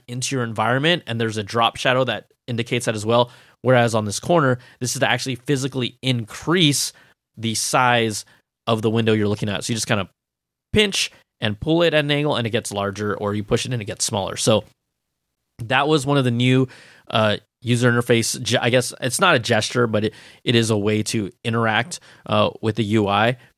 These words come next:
The other thing they showed us, um, for the first time was, you know, actually pinch and zooming. So, you know, if you have a picture on your phone and you wanna zoom into it, you take your two fingertips and then you kinda put it on there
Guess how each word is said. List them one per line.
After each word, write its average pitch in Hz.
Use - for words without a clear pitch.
The 117
other 240
thing 202
they 135
showed 120
us, -
um, 104
for 113
the 101
first -
time 117
was, 113
you 120
know, 113
actually 143
pinch 139
and 123
zooming. 107
So, 147
you 175
know, 226
if 190
you 180
have 165
a 127
picture 143
on 120
your 117
phone 127
and 117
you 120
wanna 120
zoom 131
into 120
it, -
you 104
take 139
your 127
two 135
fingertips 123
and 107
then 110
you 104
kinda 113
put 143
it 123
on 117
there 110